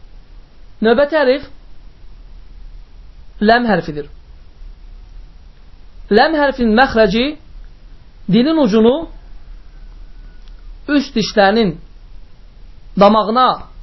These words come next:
toxundurmaqla ləm hərfi çıxır. Və ləm hərfi incə hərflərdəndir. Və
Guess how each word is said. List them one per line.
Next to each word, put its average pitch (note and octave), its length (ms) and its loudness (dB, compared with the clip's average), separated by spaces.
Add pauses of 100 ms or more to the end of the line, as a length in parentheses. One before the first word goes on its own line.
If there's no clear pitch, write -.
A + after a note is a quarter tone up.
(1040)
toxundurmaqla G3 760 4 (880)
ləm A#3 320 4
hərfi E3 360 0 (920)
çıxır. - 240 -4 (1120)
Və F#3+ 180 6
ləm E4 240 2
hərfi B3+ 380 2 (1900)
incə A3+ 320 6
hərflərdəndir. F#3 800 2 (1900)
Və G#3+ 260 4